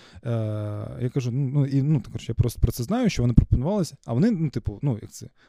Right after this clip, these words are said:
оце до двадцять четвертого був English Dom. Я кажу, так, блядь, ви English ізба, ну, типу, ви мали би бути English Дім. Вони такі,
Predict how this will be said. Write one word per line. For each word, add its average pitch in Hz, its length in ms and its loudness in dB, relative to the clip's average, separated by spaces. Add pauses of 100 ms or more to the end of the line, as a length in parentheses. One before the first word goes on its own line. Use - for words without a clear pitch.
оце 117 160 -10
до 110 100 -10
двадцять 127 180 0
четвертого 214 380 -2
був 123 100 -8
English 143 460 2
Dom. 107 140 0 (380)
Я - 40 -20
кажу, 107 140 -4
так, 120 140 -6
блядь, 151 240 -2
ви 139 100 2
English 170 340 4
ізба, 135 520 -2
ну, 131 120 -4
типу, - 360 -14
ви 123 320 -2
мали 175 260 4
би 147 100 4
бути 156 400 2
English 175 340 4
Дім. 120 400 4
Вони 120 100 -2
такі, - 180 -14